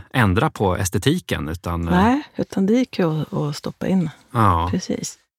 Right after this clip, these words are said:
Speaker 1: Men det här med luckorna, för det skriver de väl om också i den här skriften Kronstedt och Vrede,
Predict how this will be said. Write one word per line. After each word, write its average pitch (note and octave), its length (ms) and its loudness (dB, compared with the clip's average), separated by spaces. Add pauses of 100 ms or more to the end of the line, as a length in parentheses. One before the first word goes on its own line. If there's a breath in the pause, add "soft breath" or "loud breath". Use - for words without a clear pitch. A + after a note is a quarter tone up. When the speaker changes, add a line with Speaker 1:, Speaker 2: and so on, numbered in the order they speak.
(160)
Speaker 1:
Men D#3 260 4
det D3+ 80 0
här D3+ 100 2
med D3 200 2
luckorna, C#3+ 760 0
för - 160 0
det D3 160 2
skriver E3 360 2
de D3 100 4
väl A#2+ 140 4
om F2+ 120 4
också F2 240 -2
i - 0 -
den F#2 80 0
här F2 60 2
skriften G#2+ 500 0
Kronstedt F#2 420 -2
och F2 80 -4
Vrede, F2+ 420 -6